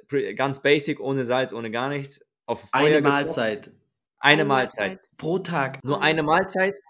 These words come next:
Speaker 3: Ja,
Speaker 1: Und
Speaker 3: er ist
Speaker 1: danach
Speaker 3: einmal zu uns rübergekommen und hat uns das gebracht.
Speaker 1: Genau. Und danach war immer vierundzwanzig Stunden Fasten. Mittags eine Mahlzeit, eine kleine, dann vierundzwanzig Stunden Fasten und am Abend dann drei Tage nacheinander Ayahuasca
Speaker 3: Und man
Speaker 1: trinken.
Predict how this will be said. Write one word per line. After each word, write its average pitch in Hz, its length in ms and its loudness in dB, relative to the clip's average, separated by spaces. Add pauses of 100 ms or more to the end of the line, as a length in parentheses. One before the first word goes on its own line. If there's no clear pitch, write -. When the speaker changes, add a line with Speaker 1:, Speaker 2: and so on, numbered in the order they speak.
(120)
Speaker 3:
Ja, 202 160 -8
Speaker 1:
Und 208 100 -4
Speaker 3:
er - 60 -
ist 131 60 4
Speaker 1:
danach 190 220 6
Speaker 3:
einmal 240 260 -2
zu - 140 -12
uns 226 160 -8
rübergekommen 262 640 -6
und 220 120 -6
hat 214 80 -6
uns 208 200 -8
das 214 220 -6
gebracht. 220 520 -4 (340)
Speaker 1:
Genau. 101 460 -8 (260)
Und 113 240 -4
danach 135 360 0
war 139 100 0
immer 160 220 0
vierundzwanzig 160 600 -2
Stunden 139 300 -4
Fasten. - 560 -8 (320)
Mittags 156 420 0
eine 160 240 0
Mahlzeit, 175 640 -2
eine 139 140 -8
kleine, 156 460 -4 (480)
dann 127 160 2
vierundzwanzig 160 480 0
Stunden 139 240 -2
Fasten 151 520 -2
und 135 140 -4
am 127 140 -2
Abend 151 520 2
dann 127 280 -4
drei 135 240 2
Tage 131 400 0
nacheinander 120 800 -6
Ayahuasca 107 440 -4
Speaker 3:
Und - 60 -12 (140)
man - 20 -4
Speaker 1:
trinken. 226 120 -2